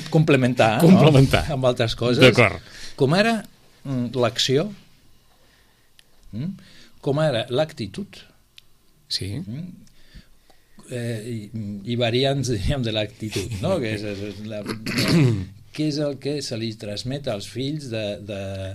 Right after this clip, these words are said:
Speaker 1: de la, del grau d'afectació o de les emocions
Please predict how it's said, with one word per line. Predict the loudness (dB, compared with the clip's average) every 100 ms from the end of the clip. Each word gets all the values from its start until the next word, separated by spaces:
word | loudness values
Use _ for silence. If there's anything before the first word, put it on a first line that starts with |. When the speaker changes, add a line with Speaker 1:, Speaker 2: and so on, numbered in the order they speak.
| -14 -20 -20 -16
Speaker 1:
de | -12 -10
la, | -8 -10
del | -10 -8 -6
grau | -2
d'afectació | -2 -4 -8 -8 -8 -4 -2 -2
o | -2
de | -4 -4
les | -4
emocions | -2 -4 -4 -2 -2 -2 -8 -16